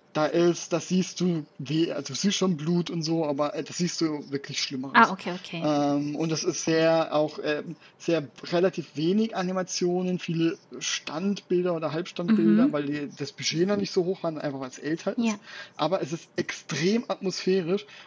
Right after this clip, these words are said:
Speaker 1: und hat einen Soundtrack, von dem man gar nicht denken würde, dass der passt.
Speaker 2: Ach, krass.
Speaker 1: Weil das ist nicht so, wie man sich vorstellt, so wirklich so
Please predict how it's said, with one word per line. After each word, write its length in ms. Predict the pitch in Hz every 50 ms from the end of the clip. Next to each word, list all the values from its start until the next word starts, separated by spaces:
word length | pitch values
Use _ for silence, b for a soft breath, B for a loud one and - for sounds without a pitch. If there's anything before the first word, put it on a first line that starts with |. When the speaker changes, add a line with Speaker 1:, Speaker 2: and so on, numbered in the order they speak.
| B
Speaker 1:
und 140 | B 151 147
hat 160 | 190 208 - 196
einen 160 | 175 165 143
Soundtrack, 760 | - 170 160 185 220 233 - - - 170 185 202 202 - - -
von 180 | - 170 156
dem 140 | 151 160 160
man 200 | 160 156 151 151 -
gar 240 | 139 131 147 170
nicht 300 | 190 202 196 - - -
denken 300 | - 156 180 - - 165
würde, 160 | 156 160 156 147
dass 160 | 143 147 151
der 80 | 143 139
passt. 340 | - - 180 180 - - 202
Speaker 2:
Ach, 140 | - -
krass. 360 | - - - 349 - - - -
Speaker 1:
Weil 480 | - 156 156 156 156 160 165 165 160 - -
das 140 | - 147 -
ist 180 | - 202 - -
nicht 180 | 220 196 -
so, 120 | - 185 175
wie 60 | 175
man 120 | 170 156
sich 160 | - 156 135
vorstellt, 420 | - - 165 190 - - - 214 180
so 140 | 160 160 151
wirklich 240 | 147 143 - 165 -
so 80 | -